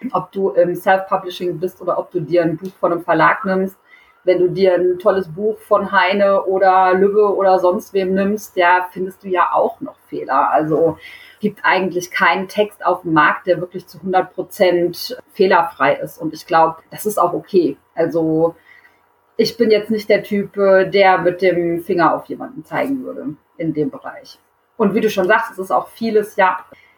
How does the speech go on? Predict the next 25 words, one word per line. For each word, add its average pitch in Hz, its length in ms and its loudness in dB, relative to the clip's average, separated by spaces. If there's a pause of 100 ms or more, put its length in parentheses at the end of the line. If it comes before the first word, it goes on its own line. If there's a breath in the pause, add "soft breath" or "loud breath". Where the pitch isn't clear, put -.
(120)
viele, 202 520 4
äh, 190 260 2
Lektoren 190 720 -2
finden 190 240 -8
das 170 140 -2
eine, 220 400 2
andere 190 320 0
Lektoren 185 580 -2
finden 185 260 -8
das 165 180 -4
andere. 196 520 4
Und 170 160 -4
ich 160 120 -14
glaub, 180 280 2
selbst 180 300 -2
wenn 185 160 0
ein 180 120 -2
Text - 400 -6
wirklich 185 380 -8
super 185 420 -4
ist - 320 -8
und 160 120 -10
du 160 60 -18
gibst - 320 -16
es - 260 -10